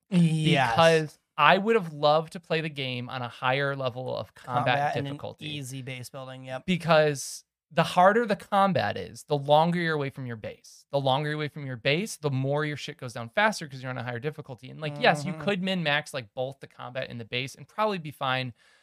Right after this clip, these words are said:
Speaker 2: But I also found that the final boss, which I don't think you've beaten yet,
Speaker 1: No, I've
Speaker 2: and
Speaker 1: not.
Speaker 2: I'm not gonna spoil it. I'm not saying what the final boss is or, like, anything about it. I just thought that it was an extremely easy fight.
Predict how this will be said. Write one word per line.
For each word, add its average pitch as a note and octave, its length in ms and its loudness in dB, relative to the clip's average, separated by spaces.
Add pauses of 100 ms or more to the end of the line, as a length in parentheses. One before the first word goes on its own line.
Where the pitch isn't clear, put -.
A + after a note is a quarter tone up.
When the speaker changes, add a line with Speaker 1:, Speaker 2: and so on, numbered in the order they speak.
(560)
Speaker 2:
But E3+ 280 8
I E3 120 12
also F3 280 6
found G3 280 2
that F3+ 80 -2
the E3+ 100 -4
final D#3 380 0
boss, D3 340 0
which D#3 120 -10
I A#2+ 80 -6
don't B2+ 320 -6
think C3+ 160 -12
you've B2+ 180 -14
beaten C3 240 -12
yet, D3 260 -6 (120)
Speaker 1:
No, D#3+ 160 2
I've B2+ 60 0
Speaker 2:
and C3+ 100 -2
Speaker 1:
not. D3 80 4
Speaker 2:
I'm C#3 120 -2
not C#3+ 220 2
gonna D#3+ 120 -6
spoil D3 420 0
it. - 40 2
I'm C3+ 60 -8
not C3+ 160 -4
saying B2 300 -8
what C3 160 -6
the E3 60 -14
final D3+ 260 -4
boss D3 320 0
is C#3+ 380 -2
or, A#2+ 340 -10
like, A#2 240 -14 (140)
anything E3+ 300 2
about C#3+ 220 4
it. C3+ 180 -2
I E3 200 8
just G3 260 -6
thought C#3+ 320 2 (340)
that D3+ 120 2
it D#3 60 2
was C#3 120 -2
an C#3+ 80 -6
extremely C#3+ 680 -10
easy A#2+ 280 -14
fight. - 300 -16